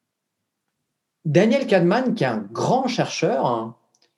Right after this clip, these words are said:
euh, je serais vraiment curieux de savoir comment il a réagi au fait que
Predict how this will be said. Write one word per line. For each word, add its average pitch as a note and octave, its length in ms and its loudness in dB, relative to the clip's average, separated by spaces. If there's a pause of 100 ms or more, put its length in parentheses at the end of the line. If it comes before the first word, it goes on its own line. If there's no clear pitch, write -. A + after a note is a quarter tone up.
(240)
euh, C3+ 180 -4
je D3 120 -4
serais D#3 200 -2
vraiment A3 280 0
curieux F3 320 0
de G#3+ 60 -4
savoir D3 920 -2 (160)
comment B3 260 0
il E3 220 -2
a B2+ 140 -2
réagi F#3 920 0 (300)
au D3 100 -2
fait C4 320 -2
que B3+ 400 0